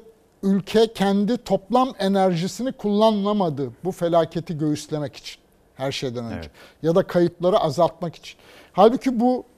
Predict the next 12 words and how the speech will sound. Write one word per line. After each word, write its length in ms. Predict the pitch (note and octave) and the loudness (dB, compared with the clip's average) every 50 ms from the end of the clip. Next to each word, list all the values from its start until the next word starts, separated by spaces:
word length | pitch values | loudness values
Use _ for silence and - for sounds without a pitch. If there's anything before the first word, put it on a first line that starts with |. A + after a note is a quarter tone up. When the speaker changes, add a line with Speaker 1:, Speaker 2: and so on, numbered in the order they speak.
| _ _ _ _ _ | _ _ _ _ _
Speaker 1:
bir, 280 | E3 E3 G3+ G#3+ G3+ E3+ | -4 0 2 2 2 2
bir 80 | G3+ C4 | -2 -2
kez 320 | - - B3+ B3 F#3+ F#3+ | 2 4 4 4 4 4
daha 140 | A3 G3+ F#3+ | 4 4 4
gösterdi 580 | F3+ E3+ F#3+ F#3 - - G#3 G3 G#3 G#3 C#4+ | 4 2 0 -2 0 2 2 2 2 2 -2
ki 260 | - - G3+ E3+ D3+ E3+ | -6 -6 -6 -4 -4 -6
bu 120 | G3 - | -6 -2
toprakların 720 | - A#3 A3+ A3+ G3+ F#3 - - - F3+ F3 E3+ F3+ E3+ | -2 -2 0 0 0 -2 -2 -2 -2 -2 -2 -2 -2 -4
hala 520 | D#3 D#3 F3+ F#3+ G3 F#3 F#3 E3+ D#3+ C#3+ C#3 | -2 0 0 2 2 2 0 0 0 0 0
dayanışma 600 | D#3 D#3 E3 E3 E3+ D#3+ - - - G3+ G#3+ F3+ | 0 0 0 -2 -4 -8 -8 -8 -6 -4 -4 -2
duygusu 560 | E3+ F3 E3 D#3 C#3 C3+ - - - A#2 A#2 - - C3 C#3 | -2 -4 -4 -4 -6 -10 -12 -14 -16 -18 -18 -18 -16 -12 -10
müthiş. 640 | D3+ D#3+ - - G3+ F#3+ - - - - - - | -10 -10 -8 -6 -6 -6 -6 -6 -12 -16 -20 -20